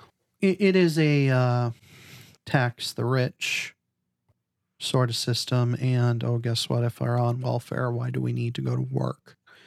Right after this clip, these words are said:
you know, and make minimum wage in the first place? You know, it,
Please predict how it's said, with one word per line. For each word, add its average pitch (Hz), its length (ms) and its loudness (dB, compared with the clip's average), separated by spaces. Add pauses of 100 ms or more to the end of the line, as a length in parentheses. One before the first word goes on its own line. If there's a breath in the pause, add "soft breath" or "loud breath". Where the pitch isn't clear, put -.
(760 loud breath)
you 147 120 -2
know, 117 340 2 (240)
and 123 180 0
make 113 280 -2
minimum 113 340 -2
wage 113 320 0
in 113 120 0
the 110 60 -6
first 117 340 -2
place? 127 520 -8
You 123 140 0
know, 113 200 2
it, 123 180 0